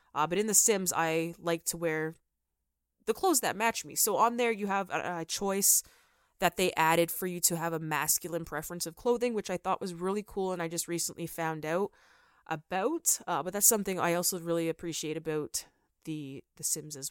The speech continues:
well, is that they would add something like that. And I just think that's a great point. I want to share that with you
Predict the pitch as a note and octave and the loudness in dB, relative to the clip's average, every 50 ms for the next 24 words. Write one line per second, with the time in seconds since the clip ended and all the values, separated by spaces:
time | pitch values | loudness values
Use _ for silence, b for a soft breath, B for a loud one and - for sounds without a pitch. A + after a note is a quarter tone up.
0 | - D3 F3 G3 G3 G3 F#3 - F3+ F3 D#3 - - D3+ D3 - - D#3 D#3+ D#3 | -8 -4 -2 0 2 2 0 0 -2 -4 -6 -6 -8 -8 -8 -6 -6 -6 -2 -2
1 | - - D3 D3+ - C#3+ C#3 C#3+ D3 D3 - - C#3+ C#3 C3+ B2+ B B B B | -2 -2 -2 -4 -10 -14 -12 -12 -12 -14 -12 -12 -10 -10 -10 -12 B B B B
2 | B B B B F#3 G3 G#3+ G#3 G#3+ - - A3+ G#3 G3+ G3 - F#3+ F3 F3 F3 | B B B B 0 0 2 2 2 2 2 2 0 -2 -2 -4 -4 -2 -2 -2
3 | E3+ - - - E3+ E3 E3 D#3 D#3 E3 D#3+ D3 - D#3+ D#3 D3+ D3 B2+ - - | -2 -2 -2 -4 -4 -2 -2 -4 -4 -6 -4 -4 -2 -2 -4 -4 -6 -8 -10 -12
4 | - - D#3+ D3 D3 D3+ D#3 | -14 -12 -12 -10 -10 -12 -14